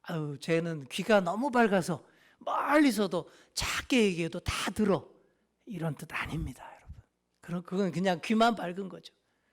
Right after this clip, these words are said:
그게 아니라 어른이 무슨 말 하면 그 말 들은 말씀 그대로 따라서 순종해서 행동하는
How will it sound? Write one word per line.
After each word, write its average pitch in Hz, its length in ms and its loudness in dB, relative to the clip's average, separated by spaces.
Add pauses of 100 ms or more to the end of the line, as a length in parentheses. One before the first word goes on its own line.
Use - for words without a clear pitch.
(280)
그게 262 240 -2
아니라 247 480 -2 (340)
어른이 240 520 10
무슨 214 280 -2
말 233 240 4
하면 294 560 2 (440)
그 320 160 4
말 285 300 2
들은 285 460 2
말씀 247 400 2
그대로 - 800 -4 (640)
따라서 311 680 4 (280)
순종해서 247 640 2
행동하는 240 840 2